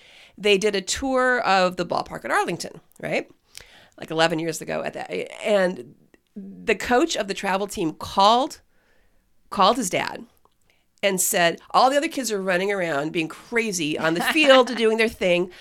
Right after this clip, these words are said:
Speaker 1: but Gray is sitting in the dugout staring at the field. I think he's picturing
Speaker 2: Aw.
Speaker 1: himself out there." How about
Speaker 2: Aw.
Speaker 1: that? How about that? And then, you know, he ends up out there.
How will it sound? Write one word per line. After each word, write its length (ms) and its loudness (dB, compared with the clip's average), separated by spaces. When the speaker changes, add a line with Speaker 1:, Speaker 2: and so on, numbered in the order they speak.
Speaker 1:
but 140 0
Gray 280 -2
is 220 -4
sitting 260 -2
in 80 0
the 80 -4
dugout 500 -4
staring 560 -2
at 120 -4
the 100 -8
field. 500 -2
I 120 -2
think 240 -4
he's 180 -6
picturing 440 -6
Speaker 2:
Aw. 60 -4
Speaker 1:
himself 480 -4
out 220 -6
there." 280 -8
How 220 2
about 240 4
Speaker 2:
Aw. 60 -10
Speaker 1:
that? 360 -2
How 300 2
about 280 2
that? 320 0
And 140 -4
then, 200 -4
you 140 -6
know, 300 -8
he 240 -10
ends 220 -4
up 200 -6
out 220 4
there. 180 -8